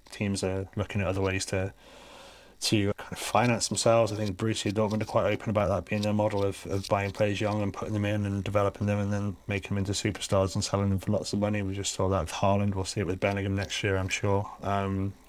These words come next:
many other examples, Dembele, Sancho. But yeah, there's, there's a ge-, a genuine, generally,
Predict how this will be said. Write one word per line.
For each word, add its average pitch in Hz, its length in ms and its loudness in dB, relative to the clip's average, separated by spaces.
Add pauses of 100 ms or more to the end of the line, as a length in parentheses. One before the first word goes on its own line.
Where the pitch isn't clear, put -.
(280)
many 101 300 2
other 101 240 0
examples, 98 640 0
Dembele, 98 640 0
Sancho. 98 520 -2
But 131 140 2
yeah, 147 140 8
there's, 120 160 4
there's 120 160 4
a 123 80 8
ge-, 117 140 0
a 120 220 0 (120)
genuine, 127 520 6
generally, 110 640 4